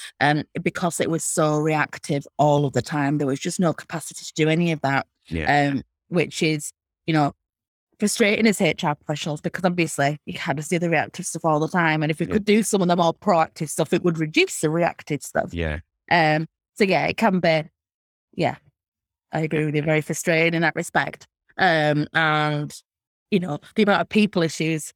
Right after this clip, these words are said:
Speaker 1: in some organisations is never gonna change, particularly in, in
Speaker 2: Mm.
Speaker 1: with certain demographics and certain industries. I suppose it's just about how we manage them more efficiently, I suppose.
Speaker 2: Yeah.
Speaker 1: But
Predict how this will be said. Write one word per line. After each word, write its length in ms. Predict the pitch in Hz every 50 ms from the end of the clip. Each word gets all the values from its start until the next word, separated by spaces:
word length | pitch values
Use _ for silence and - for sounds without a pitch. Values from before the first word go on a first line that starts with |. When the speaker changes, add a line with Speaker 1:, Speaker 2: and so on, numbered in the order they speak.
| _ _ -
Speaker 1:
in 80 | 160 170
some 160 | - - 202
organisations 680 | 165 160 - 175 165 160 160 170 156 151 - 185 180
is 120 | 208 190 220
never 140 | 233 190 165
gonna 120 | 156 156
change, 360 | 156 - 170 156 151 165 -
particularly 540 | - - 247 262 - - - 175 160 156 151
in, 180 | 151 147 147 127
in 220 | - 143 151 143
Speaker 2:
Mm. 60 | - 170
Speaker 1:
with 120 | 170 151 -
certain 360 | - - 190 170 151 143 143
demographics 800 | 147 135 143 147 - 320 311 - 302 277 254 - - - - - -
and 400 | 165 170 160 160 156 156 143 -
certain 300 | - - 170 160 151 165
industries. 600 | 180 208 190 180 151 - - 147 143 156 151 - - - - - -
I 100 | 165 160
suppose 240 | 151 - - 185 160
it's 120 | 160 151
just 120 | - - -
about 180 | 175 160 -
how 200 | - - 180 160
we 120 | 165 160 160
manage 280 | 160 151 151 156 151
them 140 | 156 147 151
more 180 | 156 151 147 147
efficiently, 500 | 143 - 165 143 - - 175 143 127 117
I 80 | 135 139
suppose. 540 | - - - - 165 160 143 143 151 143 - - - - -
Speaker 2:
Yeah. 60 | 87
Speaker 1:
But 240 | 185 185 160 151 -